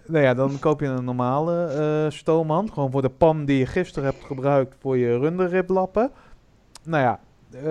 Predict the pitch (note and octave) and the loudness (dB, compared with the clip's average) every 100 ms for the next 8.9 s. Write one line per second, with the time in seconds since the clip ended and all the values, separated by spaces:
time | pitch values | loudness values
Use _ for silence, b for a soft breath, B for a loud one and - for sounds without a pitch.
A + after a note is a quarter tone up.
0 | D3+ D3 C#3+ C3+ D3 F3 E3 D3+ C#3 D#3 | 2 4 4 2 0 -2 -2 -2 -2 0
1 | F3+ C#3+ A2 G2+ - - E3 D#3 D#3 F#3+ | 2 2 -2 -8 -16 -4 -2 -2 -2 -2
2 | F#3 C#3 B2 B2 A2+ G#2+ G#2+ - _ _ | 0 0 0 0 -2 -4 -12 -18 _ _
3 | _ _ _ _ _ _ _ _ - C#3 | _ _ _ _ _ _ _ _ -14 -6
4 | C#3 C3+ D3 C#3 C3 C3 D3 A#2+ G#2 - | -6 -2 -4 -2 -2 -2 0 -2 -6 -12
5 | - B2 A#2+ A#2+ A#2 A2 B2 C3 B2+ - | -14 -4 0 0 -2 -6 -10 -12 -12 -14
6 | - A#2 A#2 D3 D#3 B3 B3+ D3 A#2 _ | -20 -20 -8 -6 -4 -4 -2 -4 -4 _
7 | _ _ _ A#2+ A2 D3+ F#3 F#3 B2 A2 | _ _ _ -6 0 2 2 0 -2 -2
8 | - _ F#3 F3+ B2+ - A2+ C3 | -8 _ -4 -2 -2 -2 -2 -4